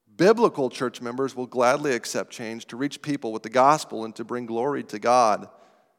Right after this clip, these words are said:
Entitled church members are in churches to get their needs met. I think that's pretty <laughs> challenging, especially for me.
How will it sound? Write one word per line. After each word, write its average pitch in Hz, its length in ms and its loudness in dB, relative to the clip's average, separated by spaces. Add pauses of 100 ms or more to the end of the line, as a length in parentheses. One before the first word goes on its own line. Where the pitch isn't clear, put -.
(340)
Entitled 147 420 2
church - 280 -10
members 104 600 -6
are 110 160 -2
in 117 140 -6
churches 101 580 -8
to - 140 -20
get 107 180 -10
their 104 140 -6
needs 107 560 -12 (480)
met. 107 500 -12 (2000)
I 131 140 -10
think 156 140 -8
that's 101 200 -4
pretty 110 180 -8
<laughs> - 80 -14
challenging, 120 720 -2 (1300)
especially 170 300 -10
for 147 100 -6
me. 131 380 -2